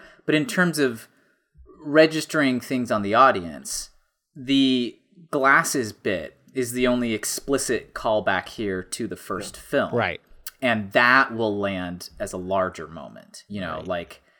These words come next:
Speaker 1: the moment that Peter realized he had powers that morning in his, uh, I mean, we talked about it in the first season, how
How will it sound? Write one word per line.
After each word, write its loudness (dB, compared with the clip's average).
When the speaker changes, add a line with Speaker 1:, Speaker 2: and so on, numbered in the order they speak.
Speaker 1:
the -2
moment 4
that -4
Peter 0
realized 2
he -2
had 0
powers 0
that -2
morning -6
in -6
his, -8
uh, -4
I -8
mean, 0
we 0
talked -2
about 4
it 2
in -6
the -2
first -4
season, -6
how 0